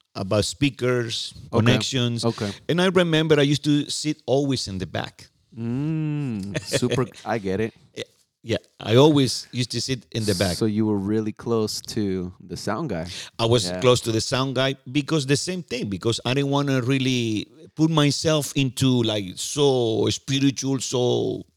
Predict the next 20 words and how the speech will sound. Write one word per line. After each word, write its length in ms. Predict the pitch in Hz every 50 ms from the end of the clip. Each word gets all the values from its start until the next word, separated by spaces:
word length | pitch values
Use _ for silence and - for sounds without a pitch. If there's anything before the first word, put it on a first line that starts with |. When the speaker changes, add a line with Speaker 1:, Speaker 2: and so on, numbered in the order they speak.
| _ _ _
Speaker 2:
That's 220 | 123 151 180 -
Speaker 1:
that 60 | -
Speaker 2:
kind 160 | 180 190 220
of 100 | 262 247
a 60 | 226 180
cool 220 | - - 165 147
thing, 320 | - - - 123 170 214 208
though, 300 | 151 120 117 123 127 - _ _ -
'cause 160 | 160 131 123
when 180 | 135 135 135
you 60 | 131 123
think 260 | - - 165 196 -
about 320 | 170 117 - 110 110 110
it, 140 | 120 127 - _ _ _ _ _ _ _ _ _ _ _ _ _ _ _ _ _ _
the 120 | 117 127
church 460 | - - - - 165 165 165 - - -
that 120 | 135 131
you 140 | 123 123 131
were 160 | 123 131 127
attending 640 | 117 110 - - - 123 120 120 123 135 139 135